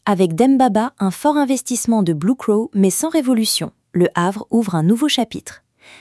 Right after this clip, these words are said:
Dembaba, fraîchement nommé directeur sportif du Havre, a levé le voile sur un projet ambitieux, tout en tempérant les attentes d'une révolution. Ce changement de cap s'inscrit dans un contexte délicat pour le club,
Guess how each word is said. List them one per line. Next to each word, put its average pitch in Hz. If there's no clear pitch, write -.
Dembaba, 247
fraîchement 175
nommé 180
directeur 233
sportif -
du 147
Havre, 170
a 202
levé 269
le 285
voile 247
sur 208
un 190
projet 175
ambitieux, 226
tout 330
en 311
tempérant 277
les 240
attentes 214
d'une 170
révolution. 202
Ce -
changement 175
de 160
cap 175
s'inscrit -
dans 220
un 202
contexte 214
délicat 202
pour 160
le 151
club, -